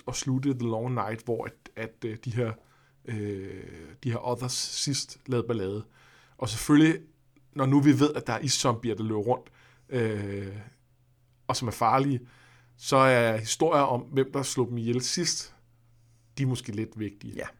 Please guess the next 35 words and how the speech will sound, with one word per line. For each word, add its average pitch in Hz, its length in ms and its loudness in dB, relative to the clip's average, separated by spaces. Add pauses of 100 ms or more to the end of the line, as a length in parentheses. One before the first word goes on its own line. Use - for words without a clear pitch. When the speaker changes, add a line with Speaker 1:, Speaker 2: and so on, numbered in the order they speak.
(1000)
Speaker 2:
Noget, 175 240 2
som 165 160 -2
jeg 135 100 2
rigtig 139 200 0
godt 131 120 2
kan 127 100 -6
lide 135 120 -2
ved 135 100 -4
den 127 100 -2
her 127 80 0
lille, 127 320 -4 (100)
øh, 117 220 -4
historie, 127 400 -6
som 123 140 -8
kommer 123 260 -6
her, 123 180 -4 (440)
det 143 100 4
er 135 60 4
jo, 143 220 2
at, 131 440 -4
øhm, 110 460 -4 (840)
den, 151 200 0 (120)
den 147 120 -4
for 147 120 -6
det 139 60 -4
første 180 260 0 (360)
har 151 260 2
den, 156 220 -4
minder 170 220 -2
den 151 100 -2
jo 165 120 -2
også 170 260 4
om, 123 140 0 (160)
som 147 220 -4
læser, 135 500 2